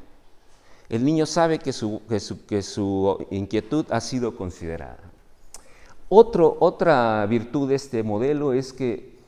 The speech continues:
horizontaliza la participación. Esto quiere decir que, que los, los participantes, eh, eh, eh, ev-, ev-, evitamos que los niños y las niñas más, ah, listas, más audaces,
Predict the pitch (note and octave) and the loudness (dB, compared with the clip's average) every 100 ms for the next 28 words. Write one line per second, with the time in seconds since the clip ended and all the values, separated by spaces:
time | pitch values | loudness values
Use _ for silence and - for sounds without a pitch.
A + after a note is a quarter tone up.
0 | - - B2 C#3 C#3+ C3 C#3 D#3 F#3+ C3+ | -6 0 0 0 -4 0 2 0 -2 -2
1 | G#2 - F2+ - - F2+ E2+ F2 F2 B2 | -2 -2 -6 -8 -8 -8 -6 -6 -4 -6
2 | - C#3 C#3+ C#3 B2+ D3 E3 - - - | -6 -2 0 0 -2 -4 -4 -10 -20 -20
3 | - - - - _ - B2 B2+ - - | -20 -20 -20 -20 _ -2 0 0 -2 -2
4 | A2 B2 C#3+ - A#2 B2 D#3+ - D3+ C3 | 0 0 0 -4 0 2 2 0 -6 -6
5 | B2+ - - D3 C3+ C3 C#3 E3 - - | -8 -10 -2 0 0 -2 -6 -8 -14 -20
6 | - - - - G2 F#2+ F#2+ - F2 - | -20 -20 -18 -8 -4 -2 -4 -6 -8 -6
7 | F#2 E2+ - G#2+ - G#2+ G#2 G2 G#2 G#2 | -8 -6 -4 -4 -2 -4 -4 -2 -2 -2
8 | C#3+ C3+ B2 C3 B2 - F#2+ F#2+ F#2+ - | -2 0 0 -2 -6 -6 -4 -4 -8 -6
9 | A2+ C#3 C3+ B2+ B2 A2 F#2+ G2 B2+ C3 | -2 0 0 -4 -6 -6 -6 -2 -2 -2
10 | A2+ G2 G2+ A2+ A#2+ - - - - - | -2 -6 -6 -6 -8 -12 -20 -20 -20 -20
11 | - - E2+ E2 G#2 D3+ - A#2+ A#2 A2+ | -12 -6 -6 -4 -4 -4 -4 -4 -4 -4
12 | G#2 A2 G#2+ F#2+ A2+ C#3 - A#2 A2 - | -8 -6 -4 0 0 0 -2 -4 -6 -8